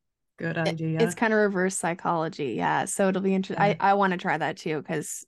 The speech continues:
Speaker 2: I didn't even consider that as an option. Didn't think of that before,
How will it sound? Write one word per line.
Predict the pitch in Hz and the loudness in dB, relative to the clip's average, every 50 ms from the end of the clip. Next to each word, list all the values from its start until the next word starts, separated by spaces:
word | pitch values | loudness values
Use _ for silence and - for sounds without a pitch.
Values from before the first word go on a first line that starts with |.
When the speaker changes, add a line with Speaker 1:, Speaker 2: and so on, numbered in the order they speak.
| _ - | _ -4
Speaker 2:
I | - 180 185 | -2 -2 -2
didn't | 190 - 175 175 185 - - - _ | -2 -2 -2 0 0 -2 -4 -4 _
even | - 180 180 175 170 175 175 170 185 | -2 0 0 0 0 -2 -2 -2 -4
consider | 190 - 185 180 - - - 185 185 | -2 -2 -4 -2 -2 -4 -4 -4 -2
that | - - - - | -2 -2 0 0
as | 185 190 | 0 0
an | 185 180 | 2 2
option. | 170 170 190 185 202 214 | 2 2 0 0 -2 0
Didn't | 202 208 208 202 - - _ _ _ _ - - | 2 2 2 2 -2 -4 _ _ _ _ -8 -4
think | - 190 196 208 | -2 -2 0 -2
of | 196 190 | -2 0
that | 180 160 127 - | 2 2 2 2
before, | - - 185 - - - 127 95 95 87 | 0 -6 -8 -6 -4 -4 -2 0 -2 -2